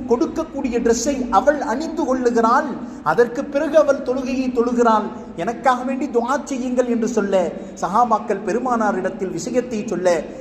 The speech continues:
பெருமானார் அவரை அழைத்து சொல்லுகிறார்கள், "இதே நிலையிலேயே நீ பொறுமையாக இரு, அல்லாஹ் உனக்கு பரக்கச் செய்வான்" என்று சொல்லுகிறார்கள்.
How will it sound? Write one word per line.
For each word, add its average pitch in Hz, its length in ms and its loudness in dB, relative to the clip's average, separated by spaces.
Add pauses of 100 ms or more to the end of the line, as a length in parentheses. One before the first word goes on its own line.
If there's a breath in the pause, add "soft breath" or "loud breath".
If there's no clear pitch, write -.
பெருமானார் 233 560 2
அவரை 190 380 -2
அழைத்து 240 380 -2
சொல்லுகிறார்கள், 185 760 2 (280 loud breath)
"இதே 247 280 0
நிலையிலேயே 233 600 0
நீ 220 100 -2
பொறுமையாக 190 680 -2
இரு, - 540 -2
அல்லாஹ் 220 300 2
உனக்கு 202 320 -2
பரக்கச் 185 420 -2
செய்வான்" 190 320 -4
என்று 170 260 -6
சொல்லுகிறார்கள். 156 640 0